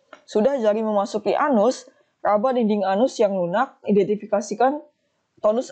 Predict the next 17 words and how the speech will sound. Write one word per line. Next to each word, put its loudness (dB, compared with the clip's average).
anus 0
muskular. -2
Lanjutkan 0
pemeriksaan 0
prostat, -4
cari -2
dan 2
raba 0
sulcus -2
medianus 0
yang 2
berlokasi 0
di 2
antara 0
dua 2
buah 0
lobus, -2